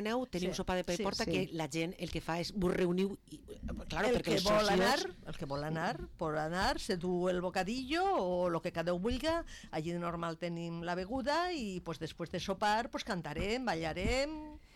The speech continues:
Speaker 3: Y hay, y hay que añadir que allí puede ir que, quien, aunque no sea socio, igual puedes ir, ¿eh?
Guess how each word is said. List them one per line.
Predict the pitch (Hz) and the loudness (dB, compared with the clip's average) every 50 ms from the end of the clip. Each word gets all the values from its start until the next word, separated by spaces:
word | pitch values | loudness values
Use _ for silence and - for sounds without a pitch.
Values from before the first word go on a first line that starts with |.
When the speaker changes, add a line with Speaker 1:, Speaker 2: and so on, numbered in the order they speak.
| - - - - - _ | -20 -20 -20 -20 -6 _
Speaker 3:
Y | 208 185 180 | 2 4 6
hay, | 190 196 208 - | 6 6 4 4
y | 196 190 185 190 | 2 4 4 4
hay | 190 | 4
que | 180 226 | 4 4
añadir | 214 208 208 202 196 220 220 - | 4 6 4 4 4 2 2 2
que | 240 | 2
allí | 214 196 196 190 | 4 4 4 4
puede | 185 220 214 214 196 | 4 4 6 6 6
ir | 185 208 - | 6 4 2
que, | - 247 233 214 - - 165 - | 4 4 4 4 2 -2 -8 -2
quien, | - 185 165 151 - | 2 4 4 4 4
aunque | - 170 156 - 151 | 2 0 2 4 4
no | 156 156 | 4 4
sea | - 190 180 | 4 2 2
socio, | - 202 170 160 - 240 262 285 - | 2 2 0 2 2 2 2 2 2
igual | 180 170 165 160 | 2 2 2 4
puedes | 165 156 147 143 135 139 | 4 2 2 2 2 2
ir, | 139 131 123 | 0 2 2
¿eh? | 139 156 - | 2 0 0